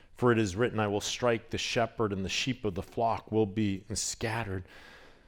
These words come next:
But after I have been raised, I will go before you to Galilee." And Peter, once again, "Even if all are made to stumble, I, I will never be made to stumble." And Jesus again affirms that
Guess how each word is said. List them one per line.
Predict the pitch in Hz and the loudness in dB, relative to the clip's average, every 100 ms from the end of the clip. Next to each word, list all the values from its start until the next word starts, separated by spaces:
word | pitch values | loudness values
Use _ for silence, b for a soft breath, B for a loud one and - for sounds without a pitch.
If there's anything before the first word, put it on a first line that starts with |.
| B B - - | B B -20 2
But | 120 | 8
after | 127 131 143 | 8 8 6
I | 131 | 6
have | 127 | 6
been | 113 117 | 4 2
raised, | 110 127 127 113 - | 6 6 6 4 4
I | 113 110 | 4 4
will | 113 117 113 | 4 4 2
go | 95 120 120 | 2 4 4
before | 113 107 - 127 127 | 2 -2 2 2 4
you | 110 | 2
to | 107 | 0
Galilee." | 104 87 110 120 117 113 110 127 117 | 0 -2 -2 -2 -2 0 2 4 4
And | 98 90 B B - | 2 -2 B B -8
Peter, | - 151 131 | 4 6 6
once | 117 127 - | 4 2 0
again, | 120 107 127 | -2 2 4
"Even | 117 123 | 4 2
if | 127 - | 0 2
all | 127 131 143 | 6 8 8
are | 127 | 6
made | 120 113 110 | 4 2 0
to | 104 | -2
stumble, | - - 110 107 95 95 90 b b b b - | -4 -2 0 0 0 -2 -4 b b b b -12
I, | 90 - | -6 -2
I | 120 | 0
will | 123 120 | 2 2
never | 123 135 139 143 | 4 4 4 2
be | 117 | 0
made | 101 104 95 85 | 0 0 -2 -4
to | 92 | -8
stumble." | - - 95 92 87 92 | -8 -6 -4 -4 -2 -2
And | 92 95 - 101 | -2 -6 -10 -10
Jesus | 98 113 107 113 - | -4 -2 -2 -4 -4
again | 120 - 110 127 98 - b b b b - | -6 -2 0 0 -4 -12 b b b b -12
affirms | 82 - 110 123 117 80 - - | -12 -4 0 2 2 -4 -10 -4
that | 98 95 | -2 -4